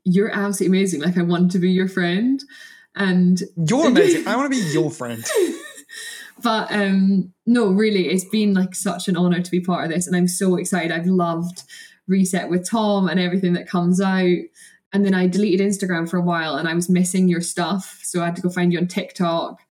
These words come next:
Speaker 1: Yeah, it's just been such an honor,
Speaker 2: That
Speaker 1: and
Speaker 2: makes me
Speaker 1: I'm so
Speaker 2: happy.
Speaker 1: excited to see where you go, because I think that you are so inspiring.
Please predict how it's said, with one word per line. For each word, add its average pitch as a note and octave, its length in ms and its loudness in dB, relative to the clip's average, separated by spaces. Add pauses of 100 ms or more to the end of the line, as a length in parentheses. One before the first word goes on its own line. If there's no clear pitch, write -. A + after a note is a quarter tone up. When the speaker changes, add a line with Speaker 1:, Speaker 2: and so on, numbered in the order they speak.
(100)
Speaker 1:
Yeah, E3 300 -2
it's F3+ 160 -2
just F3+ 180 -2
been F3 280 -2
such - 340 -8
an F3 80 0
honor, D#3+ 500 -4
Speaker 2:
That E3 120 -4
Speaker 1:
and D#3+ 80 -2
Speaker 2:
makes D#3+ 260 -4
me D3 80 -2
Speaker 1:
I'm E3+ 120 0
so F#3+ 140 0
Speaker 2:
happy. D3+ 100 0
Speaker 1:
excited D#3 260 -2
to F3 80 -4
see G3 120 0
where F3 120 2
you F3 120 2
go, E3 200 0
because F3 260 0
I F3 80 2
think F3 240 0
that - 80 -4
you F3 200 2
are D#3 260 -4
so D#3+ 300 -2
inspiring. D3+ 840 -6